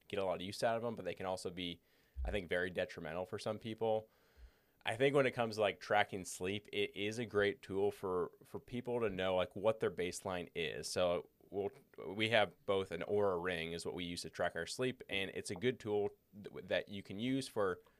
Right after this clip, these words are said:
you know, three months and see, okay, this is my baseline, this is what I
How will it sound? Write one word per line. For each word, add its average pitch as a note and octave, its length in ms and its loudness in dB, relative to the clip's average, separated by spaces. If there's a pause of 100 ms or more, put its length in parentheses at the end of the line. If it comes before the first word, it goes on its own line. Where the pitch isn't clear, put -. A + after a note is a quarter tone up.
(140)
you A#2 80 2
know, G#2 80 6
three C3 260 0
months A2 320 0
and F2+ 160 -10
see, F#2+ 160 -2
okay, F#2+ 200 0
this G#2+ 260 -2
is A2+ 120 -6
my G2+ 160 0
baseline, G#2 600 0
this F#2+ 180 -6
is G#2 100 -8
what F#2+ 340 2 (480)
I E2+ 180 0